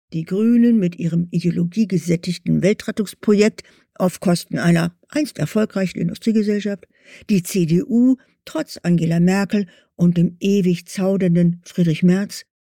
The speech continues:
die S P D gar, deren Spitzenkräftinnen glatt vergessen haben, dass dort einst Arbeiterinteressen vertreten wurden. Die F D P, die sich für das bisschen Regierungsbeteiligung so verbogen hat, dass sie sich davon womöglich nicht mehr erholen wird.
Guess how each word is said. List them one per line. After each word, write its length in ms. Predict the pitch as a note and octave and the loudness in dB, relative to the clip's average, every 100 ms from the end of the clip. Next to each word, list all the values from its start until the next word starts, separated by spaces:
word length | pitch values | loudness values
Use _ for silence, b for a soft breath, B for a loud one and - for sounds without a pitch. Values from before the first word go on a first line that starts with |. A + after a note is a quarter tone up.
| _ - | _ -16
die 100 | - | -10
S 160 | A3 - | -10 -6
P 140 | A3 | -2
D 260 | F3+ A#3+ B3+ | 0 0 0
gar, 320 | F3 G#2+ A2 b b b | 0 -2 -4 b b b
deren 220 | D4 D4 G3+ | 0 0 -2
Spitzenkräftinnen 1200 | - E4+ - D4+ C#4 - D#4 - - C4+ C4 C4 B | -4 -8 -6 -6 -4 -4 -8 -6 -2 2 2 0 B
glatt 320 | - F#3+ D#4+ - | -2 0 0 -2
vergessen 540 | B3+ G#3 F#3 F#3+ E3+ | -2 -2 -2 2 2
haben, 380 | E3 E3+ F3 - - | 2 0 -2 -6 -8
dass 260 | G#3 - | -6 -4
dort 320 | - F3 F3 F3+ | 0 2 0 -2
einst 280 | G#3+ - - | -2 -2 -4
Arbeiterinteressen 880 | C#4 C#4 G#3 D3 E3+ E3 D#3+ - E3 | 0 2 2 0 -2 -2 -4 -6 -4
vertreten 520 | F3 E3+ F3 - - | -2 0 0 -2 -2
wurden. 380 | D3+ - - _ _ _ _ _ - | -2 -4 -8 _ _ _ _ _ -10
Die 100 | - | -8
F 120 | D3+ | -6
D 120 | F3 | -6
P, 400 | F3 D#3+ G3+ D#4+ _ B B B B B - | -2 0 0 -2 _ B B B B B -6
die 80 | D#4 | -2
sich 160 | C4+ | 0
für 80 | A#3+ | 0
das 140 | G#3+ F3 | 0 -2
bisschen 460 | G#3 G#3+ - G3 | -4 -4 -4 -2
Regierungsbeteiligung 1200 | F#3+ F3 F3 E3+ E3+ F3 F3 F3 E3+ F3 E3 F#3 | -2 0 0 2 0 -2 -4 0 2 2 2 0
so 140 | F3+ A3+ | 0 -2
verbogen 680 | G#3+ E3+ G#3 A#3+ F#3+ E3+ | -2 -2 0 0 2 0
hat, 220 | E3+ F3 - b b | 2 0 -4 b b
dass 120 | F#3 F3+ | -2 0
sie 60 | |
sich 180 | F#3 F3 | 0 0
davon 380 | E3+ E3+ F#3 F3 | -2 -4 -2 0
womöglich 560 | F3+ F3 D#3+ F3+ F#3 | 2 2 0 -4 -4
nicht 240 | E3+ E3 F#3 | -2 -2 -2
mehr 140 | F3 | -2
erholen 560 | G#3+ A3+ C4+ A3 E3 F3 | -2 -4 -2 0 0 0
wird. 340 | E3+ F3 - | -6 -8 -14